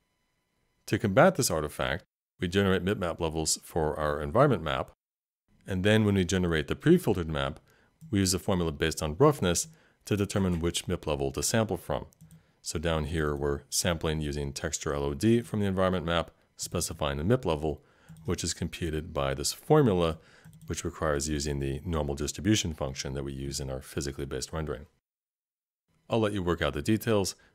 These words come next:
but this is all about calculating a mip level to sample from. So this is how we get our properly constructed pre-filtered map, and so we can get very nice results like this example,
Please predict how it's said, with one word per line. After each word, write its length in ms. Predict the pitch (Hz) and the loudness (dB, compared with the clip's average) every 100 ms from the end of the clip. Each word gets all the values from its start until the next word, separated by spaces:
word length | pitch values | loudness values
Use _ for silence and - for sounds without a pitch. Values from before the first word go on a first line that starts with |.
| _ | _
but 100 | 110 | -4
this 160 | 101 95 | 0 0
is 140 | 92 | 2
all 160 | 92 87 | 2 2
about 260 | 82 78 | 2 -2
calculating 680 | - 80 76 78 73 71 71 - | -2 -2 -2 -2 -2 -4 -6 -8
a 60 | 80 | -4
mip 220 | 78 - | -4 -2
level 220 | 67 64 | -4 -4
to 100 | 64 73 | -8 -4
sample 280 | 76 69 | -4 -4
from. 280 | 69 60 62 - _ _ _ _ _ _ _ _ _ _ _ _ _ _ _ | -8 -10 -12 -14 _ _ _ _ _ _ _ _ _ _ _ _ _ _ _
So 160 | - 143 | -2 0
this 200 | 139 139 | 2 2
is 80 | 123 | 2
how 160 | 113 | 2
we 120 | 101 | 2
get 180 | 101 92 | 2 0
our 60 | 87 | 0
properly 320 | 85 78 82 | -2 -4 -4
constructed 520 | - 78 - 73 73 | -8 -10 -10 -12 -12
pre-filtered 460 | - 78 - 71 69 | -8 -8 -8 -8 -4
map, 340 | 80 110 - _ _ _ _ - | 0 0 0 _ _ _ _ -6
and 140 | 113 | 0
so 120 | - 113 | 2 2
we 100 | 110 | 2
can 120 | 113 | 0
get 180 | 107 107 | 0 0
very 240 | 92 90 | -2 -2
nice 220 | 85 80 - | -2 -4 -6
results 420 | 80 76 - - | -4 -2 -4 -4
like 280 | 76 71 - | -4 -4 0
this 160 | 131 | 2
example, 580 | 127 90 73 71 76 - | 2 0 -4 -4 -6 -6